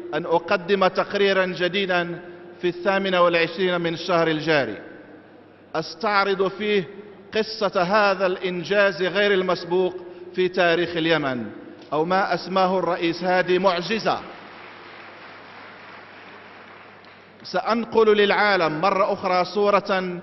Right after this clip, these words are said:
عن مشهد يمني حضاري خبرناه طيلة الفترة الماضية، وأصبح ملهماً لتجارب كثير من الشعوب، خصوصاً في ظل ما يشهده بعض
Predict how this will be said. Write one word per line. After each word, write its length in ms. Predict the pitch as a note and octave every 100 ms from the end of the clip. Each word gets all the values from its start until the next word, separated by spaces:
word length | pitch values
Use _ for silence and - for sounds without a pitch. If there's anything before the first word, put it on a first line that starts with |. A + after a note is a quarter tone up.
| - - -
عن 280 | D3+ F3 E3+
مشهد 380 | G3 - F#3+ F#3
يمني 840 | F3+ F3 E3+ E3+ F3 F#3+ F3+ F3
حضاري 720 | E3+ E3 G3 G3+ F#3 E3+ D3 - - - -
خبرناه 640 | - E3+ F3 E3+ G3 F3+ F3+
طيلة 400 | F3+ G3 F#3 F3
الفترة 500 | F#3 E3 F#3+ F3 E3+
الماضية، 600 | E3 E3+ F3 D3 B2+ F#2+ - - - - -
وأصبح 540 | C#3+ F#3 F3 F3 E3
ملهماً 720 | F3 G3 F#3+ F#3+ F3+ F3 E3 D3+ - - -
لتجارب 680 | E3 F3+ D#3+ F3+ F#3 F3 E3+
كثير 560 | F3 F3 G3 F3+ E3+
من 160 | E3 E3
الشعوب، 560 | D#3+ E3+ D#3+ D#3 C3 G2+ - - - -
خصوصاً 800 | D#3 D3+ G#3 G#3+ A3 G3+ G3+ G3 - - - -
في 140 | F3
ظل 340 | F#3 G#3 G3+
ما 280 | F#3+ F#3 F3
يشهده 720 | E3+ G3+ F#3 G3 F3+ F3+ F3 E3
بعض 260 | G3 F3+